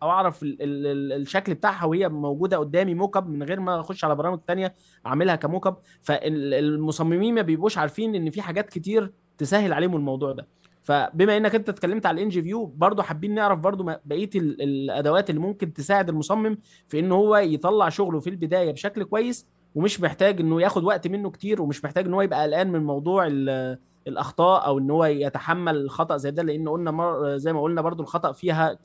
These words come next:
آه، يعني بيعور، بيزعل. آه، لو انت غلطت في حاجة او كده واتطبعت،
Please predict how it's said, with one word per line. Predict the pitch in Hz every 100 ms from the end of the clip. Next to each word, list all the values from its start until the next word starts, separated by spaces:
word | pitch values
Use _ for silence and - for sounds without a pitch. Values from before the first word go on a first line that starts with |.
| _ -
آه، | 135
يعني | 131 131
بيعور، | 135 135 160 131
بيزعل. | 123 127 147 156 123 - - 180 _ _
آه، | 127 135 131 131 131 131
لو | 131 139
انت | 156 170
غلطت | 147 151 190 156
في | -
حاجة | 165 170
او | 139
كده | 131 180 156
واتطبعت، | 143 - 180 190 196